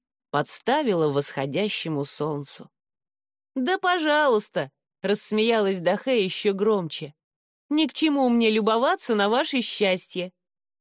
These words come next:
Она никогда еще не смеялась так искренне. Ни злости, ни обиды, ни гнева не таил ее смех.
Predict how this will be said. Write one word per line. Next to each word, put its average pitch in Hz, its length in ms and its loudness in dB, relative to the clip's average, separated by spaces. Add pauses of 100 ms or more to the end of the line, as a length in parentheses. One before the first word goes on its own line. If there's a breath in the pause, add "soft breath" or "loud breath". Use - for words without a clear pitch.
(580)
Она 185 280 2
никогда 196 540 2
еще 254 320 -2
не 160 140 2
смеялась 202 580 0
так 165 260 -4
искренне. 143 560 -4 (760)
Ни 247 240 6
злости, 240 800 2 (260)
ни 165 200 2
обиды, 226 760 2 (400)
ни 339 220 4
гнева 214 560 4
не 151 180 2
таил 175 380 2
ее 147 240 2
смех. 143 580 -6